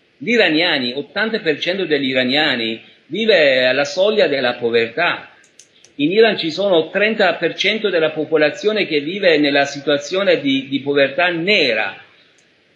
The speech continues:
Quindi in questa situazione davvero io ovviamente parlo con moltissimi iraniani che vivono in Iran,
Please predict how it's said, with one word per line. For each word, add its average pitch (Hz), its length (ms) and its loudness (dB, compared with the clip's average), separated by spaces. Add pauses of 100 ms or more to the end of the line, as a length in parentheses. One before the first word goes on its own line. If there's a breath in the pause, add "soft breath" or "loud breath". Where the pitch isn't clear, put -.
Quindi 147 600 0
in 196 80 -4
questa 254 320 0
situazione 147 1000 0 (160)
davvero 190 600 4
io 202 180 2 (1300)
ovviamente 175 800 2
parlo 180 340 0
con 170 180 -2
moltissimi 175 680 -2
iraniani 156 440 2
che 147 160 -2
vivono 175 380 0
in 143 240 2
Iran, 123 600 0